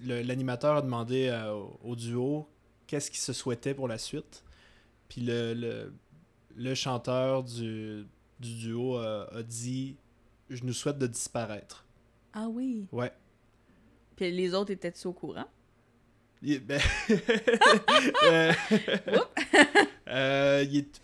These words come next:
Speaker 1: pas au courant, je crois, mais le, il a, il a expliqué son point de vue après de, en disant que, tu sais, de, s-, parce que si on se permet de disparaître, c'est qu'on va avoir atteint, euh, ce,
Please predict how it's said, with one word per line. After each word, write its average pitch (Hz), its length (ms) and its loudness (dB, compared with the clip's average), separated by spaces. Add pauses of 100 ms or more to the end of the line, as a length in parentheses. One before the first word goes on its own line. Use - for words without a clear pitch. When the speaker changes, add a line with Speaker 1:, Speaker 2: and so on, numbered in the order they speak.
(140)
Speaker 1:
pas 214 80 4
au 277 80 -2
courant, 160 360 0
je - 120 -8
crois, 208 260 2
mais 151 280 2
le, 123 260 -2
il 104 160 -6
a, 131 80 -2
il 127 140 -4
a - 20 0
expliqué - 320 -4
son 165 160 -2
point 127 180 -4
de 123 60 -4
vue 156 80 -2
après 160 360 -4
de, 117 360 -4
en 117 220 -6
disant 117 420 -6
que, 120 300 -4
tu - 60 -8 (960)
sais, - 220 -4
de, 117 420 0
s-, - 420 -6
parce 139 160 -4
que 143 80 -4
si 175 360 -2
on 147 140 0
se - 100 -6
permet 139 300 0
de 139 140 -2
disparaître, 123 760 -4
c'est - 240 -8
qu'on 117 300 -4
va 113 300 -4
avoir 120 400 -2
atteint, 120 340 -8
euh, 127 600 -6
ce, - 160 -10